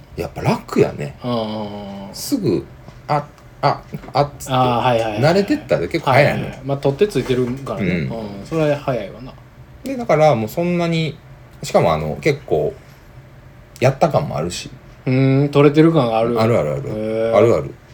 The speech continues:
Speaker 1: や-、やるべきやなって思った。
Speaker 2: あ、そうなん？
Speaker 1: うん。
Speaker 2: へー。
Speaker 1: し、その、マウスウォッシュも別にうがいするだけやから、
Speaker 2: まあな。
Speaker 1: そこは別に問題ないのよ。
Speaker 2: はい。
Speaker 1: 問題はやっぱ歯ブラシなんですよ。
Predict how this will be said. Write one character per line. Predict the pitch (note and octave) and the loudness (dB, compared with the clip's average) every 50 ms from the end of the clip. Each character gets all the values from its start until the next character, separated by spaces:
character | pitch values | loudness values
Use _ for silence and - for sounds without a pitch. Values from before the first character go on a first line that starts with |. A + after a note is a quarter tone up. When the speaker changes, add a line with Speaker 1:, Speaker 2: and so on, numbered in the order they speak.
| - - - - | -20 -20 -4 2
Speaker 1:
や-、 | G#2 A2+ - A2 C3 | 2 4 6 6 6
や | C#3+ | 6
る | D3+ C#3+ | 6 6
べ | C3+ D#3+ | 2 0
き | D3+ - D3 | 0 0 -2
や | D#3 D3+ | -4 -4
な | C#3+ C#3 - | -4 -6 -8
っ | |
て | - - | -10 -12
思 | - - | -16 -16
っ | - - - - - - - - | -16 -16 -18 -18 -18 -20 -18 -10
た。 | - A2 | -10 -8
Speaker 2:
あ、 | A2 | -8
そ | - - - - A3 C#4 C4 D#3+ A2+ | -8 -10 -2 2 4 6 6 6 6
う | |
な | G#2 F#2+ F#2+ | 4 -2 -8
ん？ | - | -8
Speaker 1:
う | - | -6
ん。 | E2 D#2+ D2+ D2 C2 - - - - - - - - - - - - A2+ | -6 -6 -6 -6 -10 -12 -16 -18 -20 -20 -20 -20 -20 -20 -20 -18 -12 -8
Speaker 2:
へ | |
ー。 | G#2+ G#2 G#2 G#2 G#2+ A2 A2 A2 A2+ A#2 A#2+ B2 B2+ - - - | -4 -4 -2 -2 -2 -2 -2 -2 -2 -4 -4 -6 -8 -14 -18 -16
Speaker 1:
し、 | - - - G#3+ G3 A2+ - | -10 -2 2 2 2 2 0
そ | - - F#2+ | -2 -6 -4
の、 | F#2+ F#2 F#2 F#2 F#2 - | -2 -2 -2 -2 -2 0
マ | B2 C#3 | 0 0
ウ | D#3 D3 | 0 2
ス | - E3 | 0 0
ウ | |
ォ | F3 | -2
ッ | |
シ | F3 - - | -2 -4 -6
ュ | E2+ | -6
も | D#2 D2+ | -6 -4
別 | D2+ - - D#2+ | -6 -6 -6 -6
に | D2+ D#2 D2 - - - - | -6 -6 -8 -8 -10 -12 -6
う | F#2 G2 | -2 0
が | G2+ F#2+ | 0 0
い | - | 0
す | A#2+ B2 | 0 -2
る | A#2 | -2
だ | G#2 A2 A#2 | -2 -2 -2
け | A#2+ F#2 | -2 -4
や | - | -4
か | - C#2 | -4 -6
ら、 | C#2 D#2 D#2+ D2+ C2 - - - | -4 -4 -2 -2 -4 -6 -6 -4
Speaker 2:
ま | C3 C#3 C3+ A#2 | 0 2 2 2
あ | G2+ G2+ | 0 -4
な。 | G#2 G#2+ - - - | -8 -14 -16 -18 0
Speaker 1:
そ | - G#3+ G#3+ | 0 0 6
こ | - E4+ E4+ | 8 8 8
は | D#4 | 8
別 | E3+ F3+ - - | 8 4 0 0
に | E3+ D3 | -2 0
問 | F#2+ E2+ F2+ F2+ | 0 0 -2 0
題 | F#2 F#2+ D#3 - | 0 0 0 0
な | - - | -4 -6
い | |
の | B1 - | -8 -10
よ。 | - - - - - | -12 -14 -16 -16 -6
Speaker 2:
は | - A#2 A2+ G#2 | -2 -2 -2 -2
い。 | F#2 - - | -4 -8 -2
Speaker 1:
問 | - C3+ F#3+ A3+ B3 B3 | 2 4 4 4 4 2
題 | C4 A3+ G#3+ A3 A3+ | 2 2 2 2 4
は | A3+ F#3 G#2 | 2 2 2
や | B2+ | 0
っ | - | -2
ぱ | - - | -4 -8
歯 | - - G#2+ | -4 -2 0
ブ | A#2+ C#3 C#3+ | 2 2 2
ラ | A#2 | 2
シ | - - - | 0 -2 -6
な | - - | -10 -12
ん | |
で | - | -12
す | - - | -10 -12
よ。 | - | -12